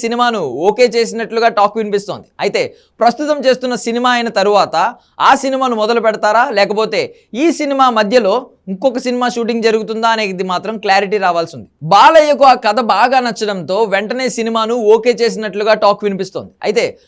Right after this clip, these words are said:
ప్రస్తుతం చేస్తున్న సినిమా అయిన తరువాత ఆ సినిమాను మొదలు పెడతారా, లేకపోతే ఈ సినిమా మధ్యలోనే ఆ సినిమా షూటింగ్ కూడా జరుగుతుందా అనేది మాత్రం క్లారిటీ రావాల్సి ఉంది. కొత్త హీరో కాబట్టి రిస్క్ చేసే అవకాశం ఉండకపోవచ్చని ప్రచారం కూడా ఉంది. అయితే ఇప్పుడు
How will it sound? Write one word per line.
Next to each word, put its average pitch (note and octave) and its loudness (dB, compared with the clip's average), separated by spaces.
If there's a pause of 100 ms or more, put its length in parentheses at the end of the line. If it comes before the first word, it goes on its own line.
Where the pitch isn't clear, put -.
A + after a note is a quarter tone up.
(140)
ప్రస్తుతం B3+ 2 (120)
చేస్తున్న B3 0 (100)
సినిమా B3+ 0
అయిన A#3 -2 (140)
తరువాత G3+ 4 (280)
ఆ F#3 2
సినిమాను G3+ -2
మొదలు G3 -2
పెడతారా, G3 -2 (380)
లేకపోతే C#4+ 2 (260)
ఈ E4+ 4 (140)
సినిమా C#4 0 (120)
మధ్యలోనే G#3+ 0 (360)
ఆ C4 6 (100)
సినిమా C4+ -2
షూటింగ్ A#3+ -2
కూడా A#3 2 (100)
జరుగుతుందా G3 0
అనేది F3+ -4
మాత్రం F3 -8 (140)
క్లారిటీ A#3+ 2
రావాల్సి D3+ 0
ఉంది. F2 -20 (300)
కొత్త F#3 -2
హీరో C4 6 (100)
కాబట్టి G#3+ 2 (340)
రిస్క్ A#3+ -4
చేసే C4+ 0 (100)
అవకాశం A3+ 0
ఉండకపోవచ్చని F#3+ -2
ప్రచారం F#3+ -2
కూడా D#3+ 0
ఉంది. G2+ -18 (180)
అయితే G3 -2 (320)
ఇప్పుడు B3 -2